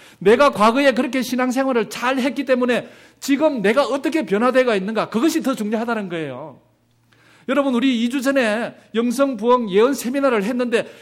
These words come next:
그 예언 세미나가 끝나고 나서 지금 내가 어떻게 변하고 있는가, 그것이 중요하다는 거예요.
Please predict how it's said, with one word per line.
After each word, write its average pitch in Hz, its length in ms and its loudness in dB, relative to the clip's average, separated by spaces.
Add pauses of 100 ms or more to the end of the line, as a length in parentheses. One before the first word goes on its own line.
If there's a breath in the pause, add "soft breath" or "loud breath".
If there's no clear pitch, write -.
(120)
그 302 300 0
예언 262 260 0
세미나가 254 500 -2
끝나고 294 360 0
나서 240 320 0
지금 311 340 -2
내가 262 240 2
어떻게 269 380 0
변하고 233 320 0
있는가, 226 260 -4
그것이 330 340 -2
중요하다는 233 520 -4
거예요. 156 540 -8